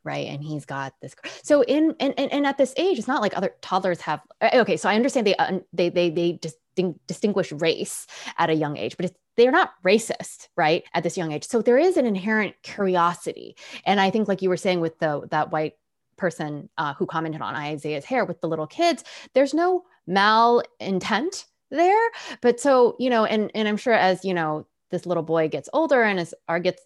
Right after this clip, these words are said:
our kids get older, they're all mixed and they'll get comments, you know, they'll get people doing things. And I think this is sort of where we as the parents become the most important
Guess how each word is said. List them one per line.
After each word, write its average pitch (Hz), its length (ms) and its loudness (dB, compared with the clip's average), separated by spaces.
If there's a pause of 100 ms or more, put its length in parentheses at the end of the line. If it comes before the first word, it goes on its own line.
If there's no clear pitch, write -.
our 175 100 -14
kids 214 240 -4
get 185 120 0
older, 165 220 -4
they're 165 140 0
all 165 160 2
mixed 156 480 -6
and 151 120 -6 (100)
they'll 466 120 6
get - 160 2
comments, 226 560 2
you 247 80 0
know, 220 100 4
they'll 208 140 4
get 202 140 2
people 190 260 -4
doing 180 340 -2
things. 156 440 -4
And 190 80 -2
I 190 80 -2
think 220 260 -2 (380)
this 226 160 4
is 240 100 4
sort 233 140 2
of 180 100 0
where 170 340 4
we 233 320 2
as 175 180 0
the 170 100 -6
parents 220 560 -2
become 175 340 -6
the 165 80 -4
most 180 240 -4
important 170 800 -4